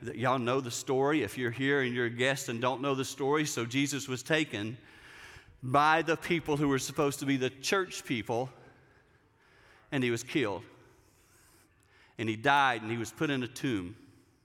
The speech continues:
And I want you to notice the people who put him in the tomb, we're gonna read the next little passage I wanna read to you today. It says that those people, throw that verse up if you will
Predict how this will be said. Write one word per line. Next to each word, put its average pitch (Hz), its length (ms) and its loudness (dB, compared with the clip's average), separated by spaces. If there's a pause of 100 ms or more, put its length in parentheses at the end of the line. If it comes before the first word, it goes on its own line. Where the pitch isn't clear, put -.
(1040)
And 151 120 4
I 143 40 2
want 180 320 0
you 185 80 -2
to 165 100 2
notice 135 380 2
the 120 120 -8
people 185 360 -2
who 156 100 4
put 170 240 0
him 165 140 2
in 151 80 0
the 139 80 -2
tomb, 127 400 -2
we're 123 80 0
gonna 131 220 -2
read 131 200 -2
the 120 80 -4
next 156 320 -2
little 147 160 -4
passage 139 480 -2
I 123 60 2
wanna 117 180 0
read 139 280 0
to 127 80 -4
you 113 100 -2
today. 104 340 0
It 131 280 -2
says 127 500 2
that 123 200 -4
those 147 280 0
people, 139 520 -4 (240)
throw 120 140 -6
that 110 160 -2
verse 104 300 -6
up 104 160 -12
if 104 100 -12
you 104 140 -10
will 107 240 -12